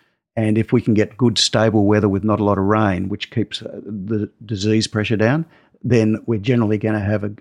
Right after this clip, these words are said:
a pretty good year, particularly for our reds. Uh, seventy-nine was, was a dry harvest,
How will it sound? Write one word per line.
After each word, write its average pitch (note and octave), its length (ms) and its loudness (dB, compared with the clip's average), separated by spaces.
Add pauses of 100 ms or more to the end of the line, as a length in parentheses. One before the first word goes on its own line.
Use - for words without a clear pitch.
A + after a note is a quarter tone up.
a G#2+ 80 -6
pretty A#2 260 0
good G2+ 160 0
year, A#2 140 2
particularly - 540 -2
for G#2 140 -2
our G2 100 0
reds. G2 360 -4 (320)
Uh, G#2+ 120 -4
seventy-nine G#2+ 600 2
was, G#2 160 0 (160)
was G#2 120 0
a G2+ 60 -2
dry G#2 240 2
harvest, F#2+ 500 -8